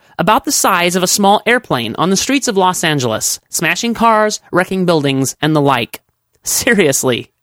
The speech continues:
ugh. After you were finished watching Skyfall, did you have any questions about what might be fact or fictional, about some of the crazy computer hacking going on?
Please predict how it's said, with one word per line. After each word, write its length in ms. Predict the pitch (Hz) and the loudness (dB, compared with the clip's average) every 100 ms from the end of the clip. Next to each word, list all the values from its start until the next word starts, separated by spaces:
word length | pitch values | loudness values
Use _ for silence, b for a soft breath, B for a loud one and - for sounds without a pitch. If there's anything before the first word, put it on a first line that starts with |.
| _ | _
ugh. 400 | 135 165 135 110 - _ _ b b b b b | 0 2 0 -4 -14 _ _ b b b b b
After 240 | - 302 349 | -6 -2 4
you 160 | 320 | 4
were 100 | 254 | 4
finished 340 | 220 226 220 - | 2 0 0 2
watching 380 | 170 180 - 139 | 2 2 0 -2
Skyfall, 720 | - 165 156 - 127 120 - - | -2 0 -2 0 -2 -2 -8 -6
did 160 | 208 | -2
you 120 | 196 269 | 2 2
have 180 | 262 | 2
any 140 | 254 240 | 2 -2
questions 480 | - 175 - 185 180 | 0 0 0 0 0
about 280 | 165 165 | 2 2
what 140 | 139 175 | 2 0
might 240 | 160 160 | 0 -2
be 80 | 151 | -2
fact 420 | 139 156 143 156 | -2 -2 -2 -2
or 60 | 190 | -4
fictional, 640 | 180 139 - 120 127 180 | -2 -4 -2 -2 0 0
about 280 | - 208 233 | 0 0 0
some 120 | 285 | 0
of 60 | 277 | 0
the 80 | 220 | -2
crazy 540 | - - 190 220 226 | -2 0 2 2 -2
computer 380 | 226 185 - 185 | -2 -2 0 0
hacking 440 | 151 156 151 196 | 0 -4 -2 -2
going 260 | 202 202 208 | 2 2 2
on? 300 | 202 214 254 | 0 -2 -6